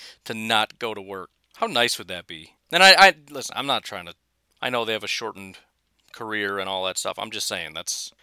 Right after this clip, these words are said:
it's not a bad deal. Um, if you make the team and the season is canceled and there's no games played, you get three hundred thousand dollars.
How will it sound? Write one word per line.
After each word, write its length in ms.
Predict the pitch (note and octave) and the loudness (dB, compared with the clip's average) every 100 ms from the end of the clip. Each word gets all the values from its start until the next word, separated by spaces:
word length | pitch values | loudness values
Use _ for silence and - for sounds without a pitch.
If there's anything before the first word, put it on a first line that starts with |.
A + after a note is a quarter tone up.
| _ _ _ | _ _ _
it's 100 | - | 0
not 180 | - E3+ | 6 6
a 40 | |
bad 340 | D#3 E3 D#3+ D3 | 8 8 8 6
deal. 420 | D3+ C#3 F#2+ D2+ _ _ _ - | 2 2 0 -6 _ _ _ -4
Um, 280 | C3 B2+ C3+ | 0 0 0
if 120 | - | -4
you 100 | D#3 | 0
make 260 | D3 F3+ D#3 | 4 4 4
the 100 | D3 | -4
team 520 | D#3+ D#3 D3+ D3 C#3+ | 0 2 2 -2 -4
and 300 | - C3+ B2+ | -2 -2 0
the 60 | |
season 300 | A2+ D#3 C3+ | -2 0 -2
is 100 | B2 | -2
canceled 720 | - - D3 C3+ C#3 C3+ C3 | -2 0 0 0 -4 -6 -6
and 280 | B2 B2 A#2 | -10 -10 -10
there's 180 | A2+ A2 | -10 -6
no 160 | C3 B2 | -4 -2
games 360 | B2 B2 A#2 | -2 -2 -6
played, 300 | - A#2+ A#2 | -8 -6 -6
you 60 | A2 | -8
get 120 | G#2 | -12
three 160 | - A2 | -12 -12
hundred 220 | A2 G#2 | -12 -8
thousand 320 | G#2+ G#2 G#2 | -6 -6 -6
dollars. 320 | A#2 A#2 A2+ | -4 -2 -4